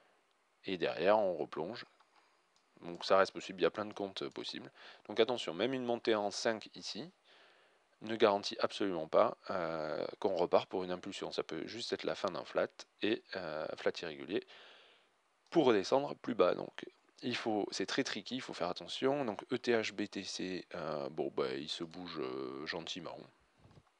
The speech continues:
Il n'est pas pressé, on va dire, E T H, B T C.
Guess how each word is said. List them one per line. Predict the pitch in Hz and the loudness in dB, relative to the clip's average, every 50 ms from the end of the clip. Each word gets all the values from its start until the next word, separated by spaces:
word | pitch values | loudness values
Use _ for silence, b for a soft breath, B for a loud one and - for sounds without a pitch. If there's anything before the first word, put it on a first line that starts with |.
| _ _ _ _ _ - - - | _ _ _ _ _ -20 -16 -12
Il | 92 107 110 | -8 -4 -4
n'est | 107 98 | -4 -4
pas | _ _ - - 90 90 | _ _ 8 8 8 8
pressé, | - - 92 80 - - 69 69 | 8 2 -6 -6 -6 -6 -8 -8
on | 71 | -10
va | 69 55 52 | -10 -12 -14
dire, | 53 52 53 58 - - - - - | -14 -16 -18 -18 -18 -18 -16 -16 -14
E | |
T | - - 76 78 | -8 -4 -4 -4
H, | 82 - | -4 -4
B | - 76 | -8 -10
T | - - - - | -10 -10 -14 -12
C. | - - 69 80 87 131 | -12 -8 -6 -6 -6 -6